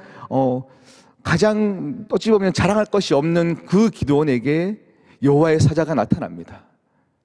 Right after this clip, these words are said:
나타나서는 전혀 또 말이 안 되는 이야기를 하고 있어요. 뭐라고요? "큰 용사요. 큰 용사요. 나는 지금 너무 작은 자인데 그런 나에게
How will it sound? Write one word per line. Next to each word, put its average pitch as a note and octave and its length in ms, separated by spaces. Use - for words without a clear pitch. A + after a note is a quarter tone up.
나타나서는 F3 680
전혀 C#3 280
또 G3 180
말이 D3 300
안 C#3+ 100
되는 D#3+ 260
이야기를 C3+ 400
하고 B2+ 180
있어요. - 420
뭐라고요? D3 520
"큰 G3+ 260
용사요. F3 500
큰 D#3+ 200
용사요. B2+ 460
나는 G#3+ 260
지금 G#3+ 240
너무 E3+ 160
작은 F3+ 400
자인데 G#2 840
그런 G3 280
나에게 C#3+ 680